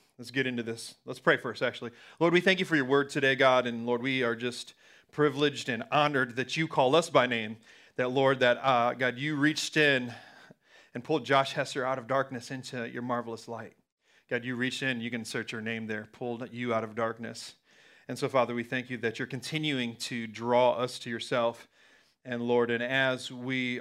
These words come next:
are with you, Lord, um, God, we find the fullness of life.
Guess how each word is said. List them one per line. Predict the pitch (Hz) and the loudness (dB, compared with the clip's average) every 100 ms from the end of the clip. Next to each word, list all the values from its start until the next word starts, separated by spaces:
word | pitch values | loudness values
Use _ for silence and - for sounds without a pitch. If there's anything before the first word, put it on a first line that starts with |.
| - | -2
are | 123 120 | -2 0
with | 131 135 143 | 0 -2 -2
you, | 147 139 120 120 - | -2 -2 -2 -8 -14
Lord, | 131 127 123 120 120 135 | -8 -2 0 -2 -4 -4
um, | 123 117 117 113 _ | -4 -4 -6 -12 _
God, | 139 120 | -6 -4
we | 123 | -4
find | 120 139 135 131 127 117 113 120 | -2 0 0 0 -6 -12 -8 -6
the | 120 | -6
fullness | - 131 127 117 | -6 -6 -8 -8
of | |
life. | 110 117 113 110 | -2 0 0 -6